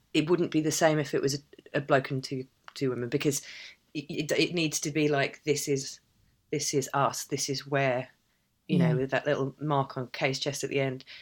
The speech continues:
Speaker 1: like, "This is what my body will be like." And, you know, and, and later, "Sam, this will be what your body is like." And, you, you know, you,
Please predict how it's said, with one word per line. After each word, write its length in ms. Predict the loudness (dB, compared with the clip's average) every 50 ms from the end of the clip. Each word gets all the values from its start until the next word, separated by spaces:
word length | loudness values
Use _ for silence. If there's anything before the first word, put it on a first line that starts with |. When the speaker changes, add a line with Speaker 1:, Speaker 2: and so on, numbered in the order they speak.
| -20 -20 _ -20 -20 -20 _ _ 0
Speaker 1:
like, 220 | 2 2 2 2
"This 160 | 0 -2 0
is 120 | -2 0 0
what 140 | 0 0 2
my 160 | 2 2 2
body 260 | 2 0 0 0 0
will 100 | -4 -2
be 140 | -4 -4 -4
like." 360 | -4 -4 -6 -8 -8 -10 _ -4
And, 300 | -2 0 0 -2 -2 -6 _ -20 -20 -20 -20 _ _ _ -4
you 80 | -2 0
know, 160 | 2 2 0 0
and, 220 | 0 -4 -4 -6 _ _ -6 -4
and 160 | -2 2 4
later, 340 | 6 6 6 4 0 -6 -4
"Sam, 320 | 2 4 6 6 6 4
this 160 | 2 0 0
will 80 | -4 -4
be 200 | -2 -2 -2 -2
what 220 | -2 -2 -4 -2
your 160 | 0 0 0
body 240 | 0 0 -4 -4 -4
is 160 | -6 -6 -4
like." 200 | -4 -6 -6 -6
And, 140 | -4 -2 0
you, 140 | 0 -2 -2 -2
you 80 | -2
know, 60 | 0 0
you, 180 | 0 -2 -4